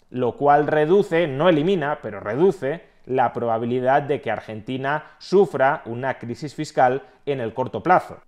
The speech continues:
Más libertad económica y más estabilidad macroeconómica, aún cuando se haga a través de mayores impuestos,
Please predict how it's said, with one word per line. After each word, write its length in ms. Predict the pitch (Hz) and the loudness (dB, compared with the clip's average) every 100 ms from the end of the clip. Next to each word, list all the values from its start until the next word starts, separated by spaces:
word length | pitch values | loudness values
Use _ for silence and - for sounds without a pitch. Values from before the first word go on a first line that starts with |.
| _ | _
Más 480 | 139 151 165 180 160 | -8 -2 0 0 0
libertad 480 | 165 151 143 151 156 | 2 2 2 0 0
económica 840 | 156 156 170 180 160 - 127 127 | -2 -2 0 -2 -4 0 0 0
y 220 | 156 147 147 | -4 -4 -2
más 280 | 160 185 | -2 -2
estabilidad 560 | 170 - 135 123 123 147 | -4 -2 -2 0 -2 -2
macroeconómica, 1000 | 151 139 131 135 156 180 151 127 107 - | -2 -4 -4 -2 -2 -2 -2 -2 -4 -4
aún 600 | - 165 196 240 156 101 - _ - | 4 8 8 6 2 -2 -14 _ -6
cuando 260 | 123 123 | -6 -4
se 180 | 117 131 | -6 2
haga 400 | 143 160 151 120 - | 6 6 6 2 0
a 160 | 120 | -6
través 520 | 113 117 127 165 139 110 | -4 -4 0 0 -2 -4
de 120 | 113 | -6
mayores 540 | 107 110 151 151 131 | -6 -4 -2 0 -4
impuestos, 840 | 123 120 202 - - 143 185 - | -8 -2 0 0 -2 -4 -4 -10